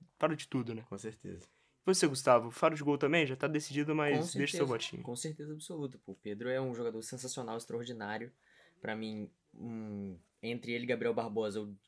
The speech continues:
Speaker 3: como homem de área mesmo, eu vou com o Pedro, sempre, sem, sem pestanejar. Então, creio que sim, o Pedro ainda pode ajudar muito o Flamengo no ano. É a mesma coisa, como a Oliveira disse, do, do Germancano, que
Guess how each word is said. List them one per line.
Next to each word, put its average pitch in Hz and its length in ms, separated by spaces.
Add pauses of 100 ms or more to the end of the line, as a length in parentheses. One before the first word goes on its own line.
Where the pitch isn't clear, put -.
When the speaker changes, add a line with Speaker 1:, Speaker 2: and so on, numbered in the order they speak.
(140)
Speaker 3:
como 117 240
homem 123 240
de 117 220
área 110 420
mesmo, 107 640
eu 104 180
vou 101 200
com 120 100
o 110 60
Pedro, 110 340 (180)
sempre, 107 480 (220)
sem, 113 380
sem 107 180
pestanejar. 110 580 (520)
Então, 127 180
creio 131 240
que 135 100
sim, 139 300
o 143 80
Pedro 123 320
ainda 123 160
pode 117 320
ajudar 120 260
muito 120 260
o - 40
Flamengo 123 380
no 120 120
ano. 131 300
É 120 80
a 110 40
mesma 117 300
coisa, 110 280
como 113 180
a 110 60
Oliveira 113 280
disse, 110 360
do, 110 320
do 107 60
Germancano, 117 600
que 117 260